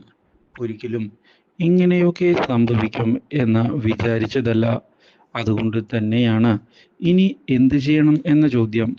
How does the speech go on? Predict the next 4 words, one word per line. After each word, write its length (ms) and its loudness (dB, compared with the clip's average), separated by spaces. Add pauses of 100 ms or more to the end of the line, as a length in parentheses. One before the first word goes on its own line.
മുമ്പിൽ 440 2
ബാക്കിയാകുന്നത്. 1000 -2 (760)
കാര്യങ്ങൾ 440 0 (500)
ഇതോടെ 460 2